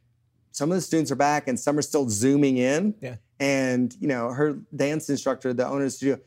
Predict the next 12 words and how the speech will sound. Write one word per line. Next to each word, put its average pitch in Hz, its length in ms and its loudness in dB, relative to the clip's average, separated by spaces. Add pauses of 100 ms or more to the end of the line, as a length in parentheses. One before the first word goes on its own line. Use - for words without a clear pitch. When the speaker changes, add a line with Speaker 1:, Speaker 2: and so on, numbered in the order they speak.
(140)
Speaker 1:
has 147 140 0
done 175 200 0
a 160 60 -2
great 143 380 0
job 127 520 2 (120)
of 139 100 -2
making 139 440 0
them 131 120 -2
all 139 340 0
feel 151 260 2
included. 160 560 4
Speaker 2:
Yeah. 113 200 -14